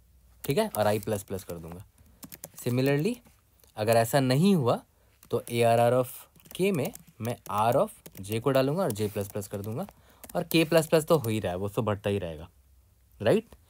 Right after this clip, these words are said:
यहाँ तक क्लियर हो चुका है। और इसके बाद मैंने आपको बता दिया था कि हो सकता है कि कोई एक अरे एग्जॉस्ट हो चुका हो और दूसरा ना हुआ हो। पहला केस क्या हो सकता है कि जे एग्जॉस्ट हो गया होगा लेकिन एन के एलिमेंट्स बचे हुए थे, ठीक है। तो इस केस में मैं बस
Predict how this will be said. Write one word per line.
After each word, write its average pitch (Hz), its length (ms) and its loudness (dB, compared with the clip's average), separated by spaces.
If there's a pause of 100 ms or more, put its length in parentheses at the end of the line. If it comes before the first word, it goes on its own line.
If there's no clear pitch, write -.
(300)
यहाँ 117 220 4
तक 160 160 2
क्लियर 165 180 2
हो 175 80 4
चुका 175 200 2
है। 247 60 -2 (320)
और - 80 4
इसके 196 180 4
बाद 185 80 4
मैंने 196 140 6
आपको 190 120 4
बता 160 320 8
दिया 160 180 4
था 165 100 2
कि 220 120 0
हो 135 220 4
सकता 175 300 2
है 190 60 6
कि 180 160 0
कोई 160 360 6
एक 175 140 2
अरे 156 280 4
एग्जॉस्ट 123 500 2
हो 147 80 4
चुका 147 220 2
हो 185 40 6
और 180 80 4
दूसरा 127 340 2
ना 123 140 4
हुआ 98 240 0
हो। 85 180 -12 (600)
पहला 131 240 4
केस 160 240 0
क्या 165 160 2
हो 165 80 2
सकता 170 280 -2
है 254 120 -2
कि 165 260 -6
जे 147 320 4
एग्जॉस्ट 160 420 4
हो 123 80 4
गया 110 140 4
होगा 120 120 2
लेकिन 160 220 0
एन 151 240 0
के 170 120 0
एलिमेंट्स 143 320 2
बचे 113 260 0
हुए 95 180 -4
थे, 92 140 -14 (800)
ठीक 147 140 4
है। 240 80 4 (640)
तो 120 240 6
इस 139 180 -2
केस 147 280 2
में 156 200 4
मैं 139 540 2
बस 156 220 0